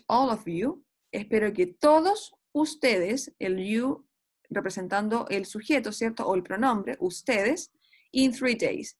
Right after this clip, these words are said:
en tres días. En este caso, all of se está refiriendo a una cantidad, a un todo.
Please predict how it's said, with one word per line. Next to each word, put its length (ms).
en 160
tres 260
días. 360
En 120
este 220
caso, 400
all 280
of 320
se 100
está 160
refiriendo 460
a 40
una 220
cantidad, 640
a 160
un 340
todo. 380